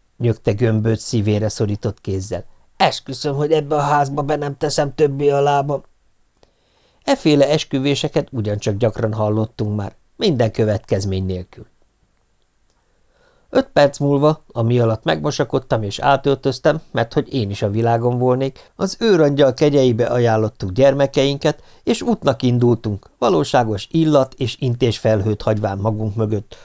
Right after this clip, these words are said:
a nagy este felé. A program így hangzott. Első rész. Vacsora az Itália csillagában.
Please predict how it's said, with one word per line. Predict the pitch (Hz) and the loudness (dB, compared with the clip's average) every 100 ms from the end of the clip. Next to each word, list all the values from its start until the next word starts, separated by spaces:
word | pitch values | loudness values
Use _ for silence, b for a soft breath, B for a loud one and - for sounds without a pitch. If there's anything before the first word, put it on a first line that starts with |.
| B | B
a | 123 | 0
nagy | 160 139 - | 2 2 -2
este | 101 - 90 | -4 -4 -8
felé. | - 82 82 - _ _ _ _ _ _ _ _ _ _ _ _ _ | -10 -12 -12 -20 _ _ _ _ _ _ _ _ _ _ _ _ _
A | 214 | -2
program | 240 214 175 156 | 0 2 2 2
így | 131 117 | 0 -2
hangzott. | - 95 104 - - _ _ _ _ _ | -4 -6 -8 -12 -16 _ _ _ _ _
Első | 127 113 - 107 | 2 2 2 -2
rész. | 90 78 - - - - | -4 -8 -16 -18 -16 -2
Vacsora | 190 - 190 180 - | -2 2 2 4 2
az | - 110 - | -4 -8 -2
Itália | 165 - 117 113 113 | 0 2 2 2 0
csillagában. | - 104 95 87 85 82 - | 0 -2 -4 -6 -10 -14 -16